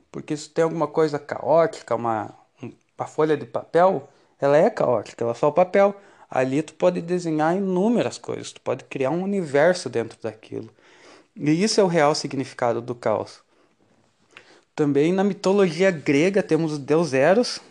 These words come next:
que alguns dizem que é o deus primordial, algumas linguagens dizem que é filho de Cronos e deus do caos. Tem Apófise, se não me engano, se, se não, é assim que se produ-, se,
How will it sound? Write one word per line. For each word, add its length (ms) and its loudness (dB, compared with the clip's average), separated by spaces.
que 360 -6
alguns 360 -2
dizem 200 -4
que 60 0
é 20 0
o 60 -2
deus 200 0
primordial, 760 0
algumas 340 -4
linguagens 460 -4
dizem 180 -8
que 60 -8
é 40 -6
filho 400 -2
de 100 -6
Cronos 520 0
e 60 -14
deus 340 0
do 100 -4
caos. 520 0
Tem 880 0
Apófise, 1200 0
se 160 -8
não 80 0
me 100 -4
engano, 480 2
se, 200 -20
se 140 -10
não, 120 -6
é 100 -2
assim 240 -2
que 160 -12
se 120 -14
produ-, 440 -2
se, 500 -2